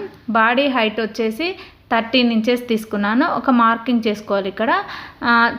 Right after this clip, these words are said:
చివరన కూడా మరొక మార్కింగ్ చేసుకోవాలండి థర్టీన్ ఇంచెస్కు. ఖర్చులతో కలిపి థర్టీన్ ఇంచెస్ తీసుకున్నాను ఇక్కడ. ఈ రెండు డాట్స్ను కలుపుతూ మనం ఒక లైన్ అయితే డ్రా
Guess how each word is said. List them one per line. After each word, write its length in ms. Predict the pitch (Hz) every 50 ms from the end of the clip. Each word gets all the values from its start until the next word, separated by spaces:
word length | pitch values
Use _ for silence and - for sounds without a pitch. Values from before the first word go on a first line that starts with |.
| -
చివరన 380 | 302 277 269 302 302 294 285 285
కూడా 260 | 269 277 262 254 277
మరొక 460 | 285 302 254 240 240 247 240 240 254
మార్కింగ్ 560 | 247 240 233 220 220 220 - 233 233 226 226 240
చేసుకోవాలండి 680 | 214 214 214 - - 202 196 190 190 196 214 262 302
థర్టీన్ 460 | 277 254 214 214 - - 226 220 214
ఇంచెస్కు. 560 | 202 196 - 196 190 196 - - 330 403 453 427 - - - - - -
ఖర్చులతో 520 | 262 254 254 - 294 294 294 294 302 285
కలిపి 480 | 277 269 240 233 233 240 302 359 - - -
థర్టీన్ 340 | 262 240 240 254 254 240 233
ఇంచెస్ 340 | 226 220 226 262 254 254 -
తీసుకున్నాను 520 | 247 220 220 - - 208 202 196 190 190
ఇక్కడ. 380 | 190 190 - 220 262 330 415 415 - - - - - -
ఈ 180 | 294 311 330 311
రెండు 320 | 277 262 262 269 294 330
డాట్స్ను 640 | 285 262 262 247 247 247 247 - 262 247 262 285 320
కలుపుతూ 600 | - 254 226 226 220 226 240 233 285 330 403 427
మనం 260 | 285 240 247 247 240 233
ఒక 140 | 226 240
లైన్ 280 | 226 226 220 226 226 226
అయితే 240 | 226 220 220 269 277
డ్రా 280 | 254 247 220 208 202